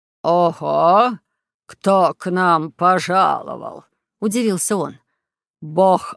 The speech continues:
асов, Тор с компанией.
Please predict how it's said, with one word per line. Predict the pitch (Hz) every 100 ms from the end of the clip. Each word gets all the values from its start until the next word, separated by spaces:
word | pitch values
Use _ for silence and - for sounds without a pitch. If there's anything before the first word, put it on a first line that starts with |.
| -
асов, | 196 208 143 - - - - - _ _
Тор | 175 240 226 135 151
с | -
компанией. | - 190 180 170 123 180 208 170 143 135 - - -